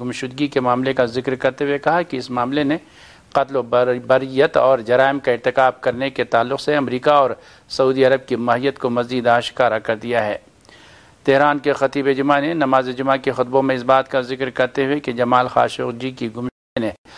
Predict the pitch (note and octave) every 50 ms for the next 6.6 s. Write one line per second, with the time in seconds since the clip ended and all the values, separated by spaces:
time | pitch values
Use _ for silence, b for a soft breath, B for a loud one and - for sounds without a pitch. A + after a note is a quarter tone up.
0 | B B B B B _ - B2 B2+ C3 B2+ B2 - C3 C3 B2+ A#2+ B2 A#2+ C3
1 | C3 C3 B2+ - - A#2 G#2+ A2+ A2+ A#2 C3 D3 D#3+ F3 F3+ F#3+ F#3 - C3+ A2+
2 | A2 A#2 A#2+ C3 B2+ A#2+ - B2+ A#2 A#2+ A#2 A2+ A2+ A#2+ A#2 A#2 A#2 - - C3
3 | D3 D#3 D3 C#3 A#2 G2+ - B B B B B B B B B - B2+ C#3 D3
4 | D#3 D#3+ D#3 F3+ F3 D#3+ C#3 C3 B2+ A#2+ - - C3 C3 C#3 D3 C#3 - - C3
5 | A#2+ - - - B2 - C#3+ C#3 C#3 A#2+ G#2 A#2 B2 - - C3+ B2+ A#2 B2 C3
6 | - - F3 E3+ D3 C#3 C3 A#2+ A#2 B2 C#3+